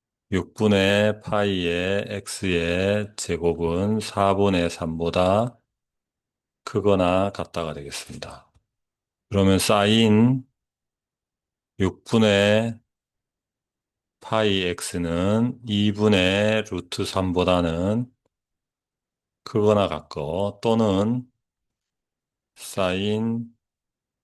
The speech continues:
육분의 파이 X가 마이너스 이분의 루트 삼보다 작거나 같다. 요런 모습이 돼야지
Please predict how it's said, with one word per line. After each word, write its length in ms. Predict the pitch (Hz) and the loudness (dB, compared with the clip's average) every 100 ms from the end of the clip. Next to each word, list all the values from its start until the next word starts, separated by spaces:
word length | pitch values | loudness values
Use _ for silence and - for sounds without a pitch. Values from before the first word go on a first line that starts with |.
| _ _ _ | _ _ _
육분의 760 | 90 - - 98 95 95 98 - | -14 -12 -8 -4 -2 -2 -4 -6
파이 360 | - 87 87 | -8 -6 -4
X가 960 | 90 90 - - 85 82 90 104 117 - _ _ _ _ _ _ _ _ _ _ _ _ | -6 -8 -12 -4 -2 0 0 -2 -4 -12 _ _ _ _ _ _ _ _ _ _ _ _
마이너스 600 | 92 85 95 101 - 117 | -2 0 0 -2 -4 -2
이분의 840 | 113 104 101 104 95 95 98 98 | -2 -2 0 0 2 2 0 -2
루트 300 | 90 - 90 | -6 -10 -10
삼보다 720 | - 85 85 87 90 98 104 | -6 -4 -2 -2 0 0 -2
작거나 560 | - 95 - - 98 87 | -2 -4 -4 -2 0 0
같다. 540 | 71 - 76 71 71 87 | -4 -8 -8 -8 -12 0
요런 300 | 104 110 107 | 2 4 4
모습이 480 | 101 90 - 87 | 4 2 0 -2
돼야지 840 | 85 92 92 82 - 90 104 123 | 0 2 2 0 -4 -2 -2 -4